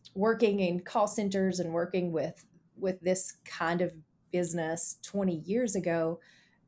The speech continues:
employee experience wasn't something that we talked about all the time like we do today. So we've evolved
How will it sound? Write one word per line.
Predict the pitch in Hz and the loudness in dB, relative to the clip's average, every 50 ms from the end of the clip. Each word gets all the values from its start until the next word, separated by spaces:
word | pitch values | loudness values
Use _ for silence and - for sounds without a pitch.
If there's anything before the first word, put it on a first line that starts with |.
| _ 190 196 | _ 0 0
employee | 190 196 208 202 196 190 | 2 2 2 4 4 2
experience | 190 - - - 196 190 190 185 175 - - - | 2 0 -2 2 2 4 4 4 4 2 0 0
wasn't | 185 185 180 175 185 - - | 2 2 2 2 0 0 0
something | - - 185 180 180 - 180 180 180 | 2 2 2 0 2 0 0 2 2
that | 175 170 156 - | 2 2 2 0
we | 175 175 | -4 -4
talked | - - 247 330 - - | -2 -4 -4 -4 -4 -6
about | 160 143 135 127 131 - | -8 -4 -4 -4 -2 -2
all | - - - | -4 -6 -6
the | - - - 160 | -10 -14 -12 -12
time | - - - 190 190 190 _ 175 | -12 -12 -10 -12 -12 -8 _ -4
like | 175 170 - _ | -4 -4 -4 _
we | - 170 | -8 -6
do | 160 165 160 156 160 | -4 -4 -6 -6 -8
today. | - - 170 160 147 113 - - - - _ | -6 -6 -6 -6 -4 -6 -8 -10 -14 -20 _
So | - - - - 170 165 160 - - - - - - _ _ | -12 -10 -6 -4 -4 -4 -6 -8 -12 -18 -20 -20 -20 _ _
we've | - 220 226 214 220 196 | 0 0 2 2 0 2
evolved | 185 196 180 180 190 226 247 247 - | 6 6 6 8 6 4 2 0 -6